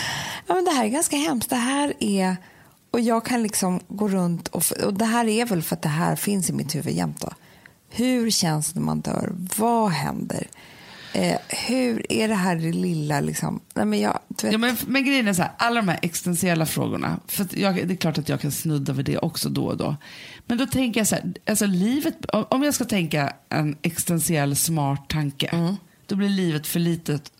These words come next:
Speaker 2: för att jag överhuvudtaget ska leva det.
Speaker 1: Mm.
Speaker 2: Förstår du?
Speaker 1: Mm.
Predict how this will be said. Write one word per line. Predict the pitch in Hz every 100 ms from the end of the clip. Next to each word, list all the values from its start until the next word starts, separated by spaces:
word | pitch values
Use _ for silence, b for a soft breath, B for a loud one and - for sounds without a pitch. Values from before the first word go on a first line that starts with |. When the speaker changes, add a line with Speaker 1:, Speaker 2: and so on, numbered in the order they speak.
| -
Speaker 2:
för | - 160
att | 165
jag | -
överhuvudtaget | 170 165 - 190 180
ska | 175
leva | 156 151 147
det. | 151 - -
Speaker 1:
Mm. | 196 202 B B
Speaker 2:
Förstår | - 277 277 277
du? | 175
Speaker 1:
Mm. | - 180 185